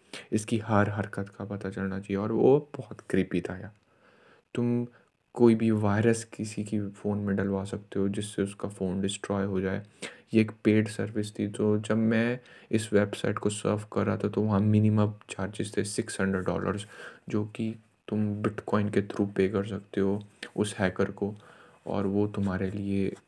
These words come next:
तुम्हारा जो भी तुम्हारा काम है वो कर सकता है। लास्ट जो मैं तुम्हें वेबसाइट बताने वाला हूँ वो बहुत घिनौनी और बहुत सारे लोगों के लिए वो बहुत डिस्टर्बिंग हो सकती है,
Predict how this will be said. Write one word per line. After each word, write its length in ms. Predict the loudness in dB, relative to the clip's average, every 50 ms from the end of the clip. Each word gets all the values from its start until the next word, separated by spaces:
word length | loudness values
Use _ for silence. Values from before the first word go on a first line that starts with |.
| _ _ -6
तुम्हारा 400 | -4 -2 -2 -2 -2 -2 -2 -4
जो 300 | -4 -8 -2 0 2 2
भी 120 | 2 2
तुम्हारा 420 | 0 2 0 0 0 0 -2 -4 -4 -6 -6
काम 260 | -8 -6 -6 -4 -2
है 80 | 0 0
वो 140 | 0 0
कर 240 | -2 -2 -6 -6 -6
सकता 380 | -6 -6 -8 -10 -10 -12 -14 -14
है। 100 | -14 -16 _ -20 _ _ _ _ _ _ _ _ _ _ _ _ _ _ _ _ -6
लास्ट 520 | -4 0 2 2 2 2 0 -4 -4 0
जो 80 | 0 2
मैं 160 | 2 2 0
तुम्हें 220 | 0 0 0 0 2
वेबसाइट 500 | 0 -2 -2 -4 -2 0 2 2 2 2
बताने 380 | 0 0 2 0 0 0 0 0
वाला 240 | 0 0 0 2
हूँ 80 | 2 2
वो 140 | 2 2 2 0
बहुत 200 | 0 0 0 -4 -10 -10
घिनौनी 460 | -6 -2 0 2 2 4 4 4 2 2
और 220 | 2 2 0 -2 -6 -10 -18 -20 -20 -20 _ _ 0
बहुत 260 | 2 4 4 4 2
सारे 440 | -2 -6 -8 -4 -2 -2 0 2 2
लोगों 260 | 2 4 4 4 4 2
के 80 | 2
लिए 140 | 0 2 2
वो 80 | 2 2
बहुत 300 | 2 0 -2 -2 -2 0 0
डिस्टर्बिंग 540 | 0 0 0 0 0 0 2 2 0 0
हो 100 | 0 -2 -4
सकती 400 | -6 -8 -8 -8 -6 -4 -2 0
है, 200 | 0 -2 -2